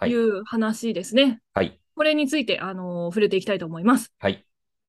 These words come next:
Speaker 1: この株式会社シティインデックスイレブンスが、
Speaker 2: はい。
Speaker 1: というのは、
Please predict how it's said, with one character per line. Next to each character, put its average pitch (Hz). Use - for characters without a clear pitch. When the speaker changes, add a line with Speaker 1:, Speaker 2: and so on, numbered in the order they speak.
Speaker 1:
こ 254
の 226
株 330
式 370
会 311
社 202
シ -
テ 320
ィ 330
イ 294
ン 302
デ 294
ッ -
ク -
ス 277
イ 247
レ 294
ブ 240
ン 202
ス 180
が、 247
Speaker 2:
は -
い。 -
Speaker 1:
と 277
い 254
う -
の 208
は、 202